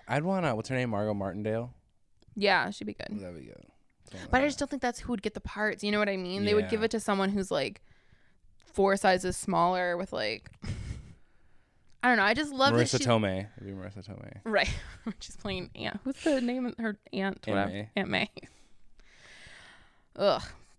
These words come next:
Speaker 2: But I just love that.
Speaker 1: <laughs> What was that?
Speaker 2: This is my feeling on ageism of
Speaker 1: I was just trying to give, like,
Speaker 2: actresses.
Speaker 1: you, I was trying to give, like, you know, a very fit, smaller actor, but who had a little bit of age to her.
Speaker 2: Yeah.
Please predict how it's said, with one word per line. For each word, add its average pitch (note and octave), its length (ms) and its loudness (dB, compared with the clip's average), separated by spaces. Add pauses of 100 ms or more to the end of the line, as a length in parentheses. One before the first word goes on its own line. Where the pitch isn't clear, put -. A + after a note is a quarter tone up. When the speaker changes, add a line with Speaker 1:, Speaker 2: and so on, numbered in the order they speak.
(180)
Speaker 2:
But C#4 140 8
I D#4 100 6
just D#4 180 2
love C4+ 280 6
that. G#4 500 10 (160)
Speaker 1:
<laughs> - 400 -2
What B3 200 0
was B2+ 120 -4 (120)
that? D#3 200 -8 (200)
Speaker 2:
This C#4+ 160 0
is C#4 180 0
my A#3+ 100 4
feeling G3+ 460 2
on F3 240 0 (220)
ageism - 500 -8 (400)
of G#3+ 100 -12
Speaker 1:
I G3 100 0
was A#3 80 4
just - 80 2
trying A#3 120 8
to G3 60 8
give, E3 200 10
like, D3+ 180 8
Speaker 2:
actresses. D3 100 -2
Speaker 1:
you, D#3+ 80 2 (120)
I C#3 60 8
was D3 140 8
trying D3+ 140 6
to C#3 40 4
give, C3+ 100 4
like, A#2+ 200 2
you A#2+ 80 0
know, G#2+ 140 2
a G2+ 40 0
very G#2+ 240 0
fit, - 400 -2
smaller G2 480 -2
actor, F#2 300 -6
but F#2 160 -6 (160)
who B2 160 -2
had G#2 160 0
a - 20 -4
little F#2+ 220 -6
bit E2+ 120 -10
of C#2 60 -10
age - 320 -18
to - 80 -20
her. - 60 -20 (200)
Speaker 2:
Yeah. - 200 -4